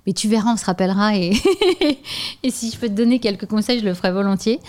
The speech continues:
Mais donc voilà, le, le, la vie en entreprise, c'est pareil, c'est que tu donnes, tu fais grandir, tu, tu leur donnes le sentiment que, euh, demain, euh, ils pourraient, ils pourront être les successeurs, parce que je pense que c'est,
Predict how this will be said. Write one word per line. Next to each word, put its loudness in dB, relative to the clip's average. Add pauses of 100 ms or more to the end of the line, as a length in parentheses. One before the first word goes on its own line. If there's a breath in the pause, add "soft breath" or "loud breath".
(360 loud breath)
Mais 2
donc 4
voilà, 4
le, 0
le, 2
la 2
vie 4
en 4
entreprise, 0
c'est -2
pareil, 2
c'est -2
que -8
tu -4
donnes, 2
tu -4
fais -4
grandir, -2
tu, -6 (420 loud breath)
tu 2
leur 4
donnes 4
le 4
sentiment 2
que, -2
euh, 4
demain, 4
euh, -4 (320 loud breath)
ils 2
pourraient, 2
ils -4
pourront 0
être 2
les 0
successeurs, -2
parce -8
que -8
je -6
pense -2
que -4
c'est, -10